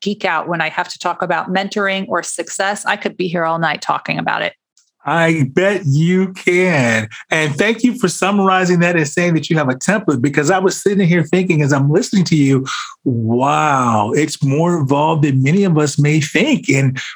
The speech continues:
Speaker 2: for some people, they may think, wow, there's so much work, I'm not even gonna bother with it. So thank you for making it easy by giving us a template, because people operate without a mentor at their own peril.
Speaker 1: Mm, yes.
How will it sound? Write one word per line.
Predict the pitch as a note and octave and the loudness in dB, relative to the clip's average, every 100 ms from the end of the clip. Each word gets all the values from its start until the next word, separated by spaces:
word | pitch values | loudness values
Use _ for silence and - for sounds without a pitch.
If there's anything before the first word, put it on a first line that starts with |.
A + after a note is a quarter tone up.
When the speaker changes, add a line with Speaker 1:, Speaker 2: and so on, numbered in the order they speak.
| - | -4
Speaker 2:
for | |
some | D3+ B3 B3+ | 0 2 2
people, | G3 | 4
they | E3+ | 4
may | D#3+ | 4
think, | D3 D#3+ C#3+ | 2 2 2
wow, | C3+ E3+ C3 | 2 2 2
there's | F3 - | 0 0
so | E3+ | 0
much | D#3 D3 | 0 0
work, | D#3+ D#3 | 0 0
I'm | F3+ | 2
not | D#3+ | 2
even | D3+ | 2
gonna | C#3 A2 | 2 0
bother | A#2+ G#3 C4 D#3 B2 | 2 2 2 2 2
with | A#2 - | 0 0
it. | A2 B2 - - - | -6 -6 -14 -18 -6
So | C#3+ | -4
thank | C#3+ G3 G#3 | 0 0 0
you | |
for | F3+ | 2
making | E3+ E3+ D3 | 2 0 0
it | C3+ | 2
easy | F3 F3+ | 2 0
by | C#3 C3 | 0 -2
giving | A#2 E3+ E3+ | 0 0 0
us | C#3+ D#3 | -2 -4
a | |
template, | C#3 G3 F#3 F#3 E3+ - - - | -2 -2 2 0 0 -6 -20 -4
because | - G3 F#3 F3+ - _ _ _ _ _ _ _ | 0 2 0 -2 -10 _ _ _ _ _ _ _
people | - C4+ C4+ G#3 - G#3 | 0 2 2 0 0 0
operate | G3 G3 F3+ E3 D#3+ | 0 2 2 2 2
without | D3+ C#3+ - E3 D#3+ | 0 -2 0 0 0
a | C3 | 0
mentor | B2+ D#3+ D#3+ B2+ A#2+ A#2+ | 0 -2 -4 -4 -2 0
at | C#3 C3+ | -2 -2
their | C3+ C#3 | -2 -2
own | B2 | -4
peril. | - C#3+ G#2+ G2 - _ _ _ _ _ G#3 | -4 -4 -4 -6 -10 _ _ _ _ _ -6
Speaker 1:
Mm, | G3+ F#3+ F#3 E3+ D3 | -4 -2 -2 -4 -6
yes. | E3+ D3+ D#3+ - - | -4 -4 -4 -10 -12